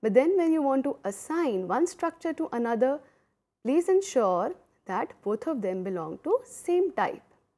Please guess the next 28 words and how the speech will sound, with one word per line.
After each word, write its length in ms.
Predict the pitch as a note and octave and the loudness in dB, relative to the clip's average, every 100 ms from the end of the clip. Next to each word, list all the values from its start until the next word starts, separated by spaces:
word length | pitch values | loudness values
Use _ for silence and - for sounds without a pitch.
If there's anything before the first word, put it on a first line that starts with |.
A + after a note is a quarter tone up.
| _ _ _ _ - | _ _ _ _ 4
As 200 | F4 G4 | 4 4
shown 220 | F#4 F4 | 4 6
in 120 | E4+ | 6
this 200 | D#4 D4+ | 4 0
figure, 360 | - G#3 F#3+ D4+ - - _ _ | -2 0 0 -4 -8 -20 _ _
we 140 | A3+ E4 | 0 2
have 260 | F#4 G4 | 4 2
created 580 | - C#4 C4 B3 D#4 A4 - _ _ | 2 2 2 2 0 -2 -4 _ _
one 320 | F#3 G3 C#4 G4+ - _ _ _ - | -4 0 0 -2 -8 _ _ _ -6
structure 340 | C#4+ - D#4 | -6 -2 -2
variable 400 | C#4 C#4+ B3 C4+ - | 0 0 2 0 0
S 280 | - - - | -6 -6 -4
one, 180 | G3+ D#4+ - _ _ _ _ - | -2 -2 -6 _ _ _ _ -6
the 160 | A3+ - | -6 -2
another 440 | G#3+ C#4 C4+ F#4 G#4+ - _ _ _ D4 | 0 0 2 0 -2 -8 _ _ _ 2
E 260 | D#4 G4 A4+ - - | 4 4 2 -6 -4
that 180 | A3 G#3 | -2 0
belongs 420 | A3 G#3 A#3 - | 0 -2 -4 -8
to 120 | C#4+ | -8
some 220 | - C#4 | -2 -2
structure 480 | C#4 C4+ B3+ - B3+ - | 0 -4 -4 0 0 0
E 140 | G#3 G3 | -2 -2
M 160 | G3 - | -2 -4
P, 200 | A#3 F#4+ - _ _ _ _ _ - | 0 0 -2 _ _ _ _ _ -2
and 240 | C4 C#4+ | 2 6
then 180 | C4 E4 B4 - _ _ - | 6 4 -2 -8 _ _ -6
another 340 | A#3+ C#4+ F4+ G#4+ | 0 2 4 2
variable 420 | D4+ C#4+ C4+ | 2 2 2